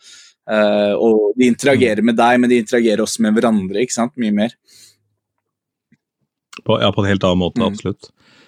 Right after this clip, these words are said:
Speaker 2: Eh, en som har løst det der, eh, bare ko-, slo meg nå kjapt, en som har løst det der, eh, visuelle aspektet ved å D J, det er han James Hype.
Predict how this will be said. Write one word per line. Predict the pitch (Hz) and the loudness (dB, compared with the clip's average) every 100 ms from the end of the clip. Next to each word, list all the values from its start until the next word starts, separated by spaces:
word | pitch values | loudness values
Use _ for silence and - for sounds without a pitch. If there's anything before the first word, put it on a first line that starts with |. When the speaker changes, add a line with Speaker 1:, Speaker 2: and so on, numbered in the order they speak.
| _ _ | _ _
Speaker 2:
Eh, | 110 98 95 98 98 - | -2 0 2 0 -2 -2
en | 110 | 0
som | 135 | 2
har | 151 | 2
løst | 123 123 147 | 4 2 0
det | 139 | 0
der, | 127 107 | 2 2
eh, | 120 120 120 117 113 101 _ _ _ - | 2 2 0 0 0 -2 _ _ _ -4
bare | 117 110 | -2 0
ko-, | 151 139 | -2 0
slo | 113 | 0
meg | 107 | 2
nå | 101 98 101 | 2 2 0
kjapt, | 98 117 117 | -2 -4 -2
en | |
som | 104 | 0
har | 107 | 2
løst | 95 95 - | 2 0 -2
det | 92 | -2
der, | 87 | 0
eh, | 90 90 90 92 | -2 -2 -2 -4
visuelle | 92 - 92 90 | -4 -2 0 -2
aspektet | - 92 - 98 | -2 -6 -4 -2
ved | 90 90 | 0 0
å | 98 92 92 95 - - - - - _ | -2 -2 -2 -4 -8 -20 -20 -20 -20 _
D | 110 95 | 0 0
J, | 92 101 131 | 2 2 2
det | |
er | 135 127 | 2 2
han | 127 117 | 0 2
James | 110 127 | 2 0
Hype. | - 127 190 | -2 0 0